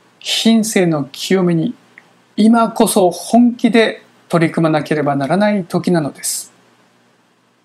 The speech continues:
そしてこれが本当の意味で再臨に備えるということなのです。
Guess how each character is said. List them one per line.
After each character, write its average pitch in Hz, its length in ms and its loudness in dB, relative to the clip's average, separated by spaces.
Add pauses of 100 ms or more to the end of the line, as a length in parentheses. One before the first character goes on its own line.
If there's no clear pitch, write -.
(100)
そ - 200 -8
し - 60 -10
て 156 100 -2
こ 151 160 -6
れ 151 80 0
が 185 340 -2 (520)
本 240 440 0
当 226 260 2
の 208 280 0
意 208 120 2
味 190 100 0
で 127 220 -6 (580)
再 160 540 -2
臨 190 280 0
に 180 140 -2
備 190 420 -2
え - 20 -4
る 180 200 -4 (580)
と - 120 -2
い 175 100 2
う 156 60 -4
こ 147 100 -4
と 143 100 -6
な 131 80 -4
の 127 120 -10
で - 120 -20
す。 - 240 -10